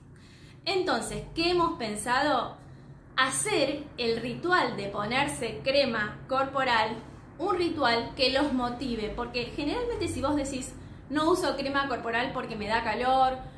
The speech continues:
"no uso crema corporal porque me olvido, porque no me acuerdo", no significa que tu piel no la necesite. Claramente tu piel la necesita, pero no te estás dando el tiempo, no te estás dando ese espacio para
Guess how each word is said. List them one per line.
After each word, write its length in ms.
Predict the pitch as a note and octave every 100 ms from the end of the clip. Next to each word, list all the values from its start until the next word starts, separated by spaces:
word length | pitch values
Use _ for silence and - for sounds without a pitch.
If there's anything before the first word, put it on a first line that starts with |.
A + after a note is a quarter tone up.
| -
"no 240 | A#3 B3+ C4+
uso 240 | D4 B3
crema 440 | A#3 B3 A#3+ - - -
corporal 540 | A3+ A3 A3 A3 B3 A#3+
porque 240 | A3+ A3
me 120 | G#3
olvido, 600 | G#3 A#3+ C#4 B3+ B3+ B3
porque 240 | G#3 G3+ G#3
no 80 | A3+
me 100 | A3
acuerdo", 760 | A#3 C4+ B3 A#3 A3+ A#3 A#3 - - - - - - -
no 100 | E4
significa 420 | G#4 E4 D#4+ F4+
que 80 | D#4+
tu 120 | A#3+
piel 200 | B3 C4+
no 80 | B3+
la 180 | C4 A#3+
necesite. 640 | G#3 F#3+ - C#4+ - F3
Claramente 580 | G#3 A#3 B3 B3 B3 B3+
tu 180 | G#3 G#3
piel 200 | A#3 B3
la 120 | C4
necesita, 760 | C#4+ D4+ D4 D4+ D4 A#3 B3+ - - -
pero 220 | D#4+ E4+
no 160 | D4 D4+
te 60 |
estás 280 | D4 B3+ A3+
dando 240 | A3+ A#3
el 140 | A#3 -
tiempo, 440 | C4+ A#3+ G#3+ F#3+
no 140 | G#3+ B3+
te 80 |
estás 220 | A#3+ C4 B3
dando 340 | A3+ B3 B3
ese 280 | A3+ A#3 A#3
espacio 680 | G#3 - - B3+ - C4+ C4+
para 460 | G3+ G#3 A#3 -